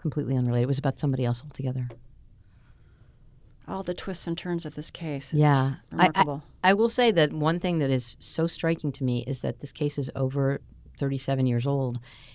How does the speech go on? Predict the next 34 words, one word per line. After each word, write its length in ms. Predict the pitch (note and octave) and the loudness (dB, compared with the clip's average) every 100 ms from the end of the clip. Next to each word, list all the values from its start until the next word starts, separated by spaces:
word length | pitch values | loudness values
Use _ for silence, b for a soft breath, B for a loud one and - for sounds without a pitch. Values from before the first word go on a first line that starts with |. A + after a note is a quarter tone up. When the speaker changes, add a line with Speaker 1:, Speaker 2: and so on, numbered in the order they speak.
| B B | B B
Speaker 1:
and 160 | D3 - - | 0 0 2
every 560 | F3 F3 F3+ F#3 F#3 | 2 2 2 4 2
step 320 | E3+ - E3 E3 | 0 0 0 2
of 40 | |
the 80 | D#3 | 4
way 200 | D3+ C#3+ | 6 4
there's 200 | B2+ A#2 | 2 0
been 200 | D3 C3+ | 0 0
a 60 | |
turn 540 | - - D#3 D3 C#3+ D3 | -2 -4 0 2 2 0
or 80 | C#3+ | 0
a 60 | A#2+ | -2
twist 580 | - D#3+ C#3+ - - - b b b - | 0 4 4 2 -8 -20 b b b 0
that 140 | C#3 | 2
has 180 | C#3+ - | 2 2
led 340 | C#3 D#3+ D#3+ | 6 6 6
to 100 | D#3 | 2
the 100 | C#3+ | 4
next 260 | C3+ C3+ - | 2 0 -2
step. 380 | - D#3+ - - B B B B B | 0 0 0 -12 B B B B B
And 140 | E3 D#3 | 0 0
so 500 | - D#3 D#3 D#3 - | 4 6 8 8 6
in 120 | E3 | 2
some 240 | D#3 G3+ G#3+ | 4 4 6
ways 300 | E3+ D#3+ D#3 | 6 6 4
you 80 | D#3 | 2
can 180 | D3+ | 2
blame 320 | C3+ C#3 D3+ D#3 | 2 4 4 4
a 60 | |
lot 180 | D3 D3 | 6 4
of 60 | - | 2
people 320 | - - F3 | 0 2 2
for 160 | - C3+ | 4 4
not 320 | C3 C3 | 6 4